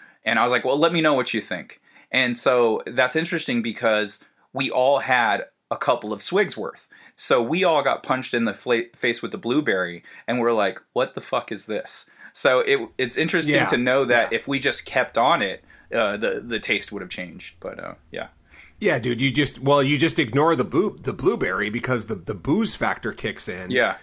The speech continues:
Speaker 2: And, and you also, like, it's, it's kind of the equivalent of when you walk into a room and there's a noticeable smell, either good or bad, right? Like, if you're, oh, I don't know, if you're on a Philadelphia, um, public transit system, let's say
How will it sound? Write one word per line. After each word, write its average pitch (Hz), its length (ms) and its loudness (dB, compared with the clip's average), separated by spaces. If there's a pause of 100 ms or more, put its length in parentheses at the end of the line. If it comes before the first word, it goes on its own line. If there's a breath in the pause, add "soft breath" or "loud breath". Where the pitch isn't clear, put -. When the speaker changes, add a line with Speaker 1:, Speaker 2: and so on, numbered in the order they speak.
(180 loud breath)
Speaker 2:
And, 127 360 0
and 151 180 0
you 208 140 2
also, 226 320 2
like, 196 240 2
it's, 185 160 0
it's 175 160 -4
kind 330 200 -2
of 285 60 -2
the 190 140 0
equivalent 160 580 0
of 123 180 0
when 123 240 0
you 120 100 0
walk 123 340 -2
into 123 220 -2
a 92 80 -4
room 85 600 -6 (360 loud breath)
and 127 220 0
there's 127 200 0
a 113 40 -2
noticeable 107 600 -2
smell, 95 520 -8 (160)
either 147 220 0
good 113 240 0
or 98 80 -2
bad, - 300 -12 (200)
right? 113 300 -2
Like, 104 300 -4
if 113 200 -4
you're, 104 360 -2
oh, 127 160 0
I 143 100 2
don't 113 160 0
know, 92 320 -8 (240 loud breath)
if 123 220 -2
you're 127 180 0
on 123 220 2
a 113 40 -2
Philadelphia, 117 1040 0
um, 95 220 -2
public 110 320 -4
transit 143 400 -4
system, 123 480 -6
let's 120 220 -6
say 107 480 -6